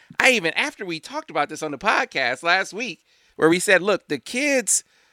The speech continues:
offer list, his ranking hasn't caught up with his offer list yet."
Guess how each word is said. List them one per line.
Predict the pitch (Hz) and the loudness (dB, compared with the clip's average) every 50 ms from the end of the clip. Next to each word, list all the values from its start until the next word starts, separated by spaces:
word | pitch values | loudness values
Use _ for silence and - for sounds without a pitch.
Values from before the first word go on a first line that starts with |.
| _ _ _ _ _ _ _ _ _ - | _ _ _ _ _ _ _ _ _ 4
offer | 156 185 226 254 233 220 202 170 | 6 6 6 6 4 0 -2 -2
list, | 147 139 123 120 - | -2 -2 -4 -6 -6
his | 156 123 | -8 -4
ranking | 127 156 196 226 233 233 226 208 | 0 2 2 2 2 0 -2 0
hasn't | 180 185 196 170 175 165 - | 2 2 2 2 0 -6 -4
caught | 175 165 160 151 | -2 0 0 0
up | 147 147 | -2 -4
with | 143 131 | -6 -10
his | 127 117 131 | -8 -4 -2
offer | 139 139 135 - 123 113 | -2 -2 -2 -4 -8 -10
list | 104 92 90 - - - - _ _ _ _ | -10 -10 -12 -12 -14 -16 -18 _ _ _ _
yet." | 110 113 104 - - | -6 -6 -6 -6 -8